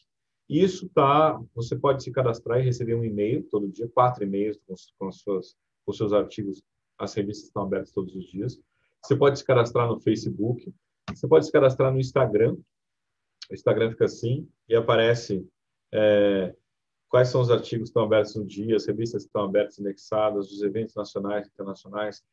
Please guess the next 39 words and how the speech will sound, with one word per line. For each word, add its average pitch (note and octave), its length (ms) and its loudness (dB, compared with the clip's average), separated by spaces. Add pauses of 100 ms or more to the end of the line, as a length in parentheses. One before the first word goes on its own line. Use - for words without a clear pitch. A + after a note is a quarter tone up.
(220)
Todo G3+ 240 6
dia D#3 140 0
a - 20 -2
gente F3 260 -6
posta B2+ 480 0 (500)
coisas A#2+ 500 2
online. G#2 520 0 (560)
Uma A2+ 200 2
vez C3+ 120 2
eu C#3 80 -4
fui C3+ 100 -2
dar B2+ 100 6
uma B2+ 100 0
palestra A2+ 320 2
lá A2 80 2
pro - 100 -8
pessoal G#2+ 300 0
do G2+ 100 0
Lênio, A2 380 2
na G2+ 80 -2
Unicinos, G2+ 680 -6
que - 100 -14
é - 20 -12
o - 40 -20
programa G#2+ 260 -6
Nota G2+ 240 -4
seis, B2+ 400 -2
e B2 80 -8 (320)
os - 140 -8
ori-, A2+ 240 0
os G#2+ 160 -12
doutorandos A#2 460 0
dele A#2+ 180 0
falaram, A#2 280 0 (480)
"A B2 80 -2
gente C#3 140 -2
tá D3+ 80 4
utilizando C#3+ 560 0
como C#3 400 -4